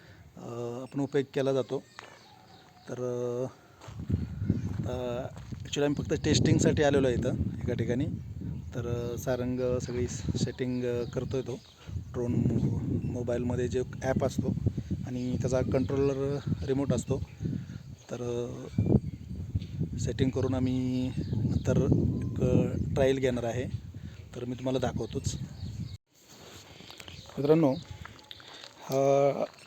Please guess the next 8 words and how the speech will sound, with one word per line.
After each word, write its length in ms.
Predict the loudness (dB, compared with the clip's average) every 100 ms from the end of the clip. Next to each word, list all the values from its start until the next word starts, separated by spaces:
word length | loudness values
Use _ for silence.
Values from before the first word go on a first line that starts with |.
| -2
ड्रोन 340 | 6 12 12
आहे 220 | 12 6 0 -4 -14 -14 -14 -16 -16 -12 -12 -10 0
आणि 680 | 4 6 6 6 8 8 6 2 -4 -12 -10 -6 -6 -8 -14 -14 -12 -14 -14 -14 -14 -14 -14 -4
याच्या 200 | 4 6
ह्या 100 | 6
दोन 340 | 6 8 10
बॅटरी 260 | 10 8 8
आहेत. 100 | 6